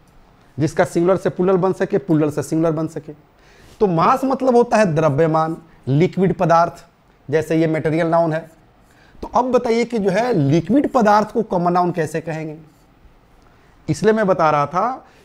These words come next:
कि जो लिक्विड पदार्थ है, यानी कि मटेरियल नाउन है, जब उसको किसी माध्यम से, किसी तरीके से, किसी विधि से जब गिनने योग्य बना देते हैं, उसे हम क्या कहते हैं बाबू?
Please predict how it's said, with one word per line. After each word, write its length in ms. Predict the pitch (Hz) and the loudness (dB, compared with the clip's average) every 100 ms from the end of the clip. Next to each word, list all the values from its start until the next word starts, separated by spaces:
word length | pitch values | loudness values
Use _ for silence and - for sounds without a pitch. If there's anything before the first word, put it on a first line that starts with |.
| - | -8
कि 100 | 190 | -4
जो 180 | 151 202 | 0 2
लिक्विड 520 | 165 190 233 285 - | 2 0 0 0 2
पदार्थ 380 | 202 143 110 - | 0 0 -4 -12
है, 140 | 95 | -6
यानी 200 | 135 196 | -4 -2
कि 120 | 214 | -2
मटेरियल 480 | 220 202 214 262 262 | -2 0 0 2 2
नाउन 280 | 233 226 127 | 2 0 -2
है, 140 | 104 - _ _ 127 | -8 -16 _ _ -2
जब 180 | 170 190 | 2 2
उसको 220 | - 208 | 0 -2
किसी 440 | - 214 - 285 | -2 -4 2 4
माध्यम 460 | 302 240 202 202 202 | 4 2 2 2 0
से, 260 | - 110 - _ _ _ - | -4 -8 -12 _ _ _ -2
किसी 260 | 220 285 | 2 2
तरीके 480 | 320 269 226 214 226 | 4 2 2 2 0
से, 180 | 202 139 | 0 -6
किसी 360 | - 220 294 | -4 -2 0
विधि 340 | 294 233 196 220 | 2 2 2 2
से 140 | - | 0
जब 240 | 135 151 117 | -2 -2 -2
गिनने 320 | 180 220 254 | 0 2 4
योग्य 380 | 190 220 190 190 | 4 4 4 2
बना 240 | 160 139 | 2 0
देते 240 | 127 113 | -2 -4
हैं, 220 | 113 98 - _ _ - | -8 -12 -20 _ _ -10
उसे 180 | 131 165 | -4 -2
हम 120 | 147 | -2
क्या 160 | 143 160 | 0 -2
कहते 280 | 160 151 156 | -2 -6 -4
हैं 80 | |
बाबू? 400 | 151 147 185 262 | -2 2 2 0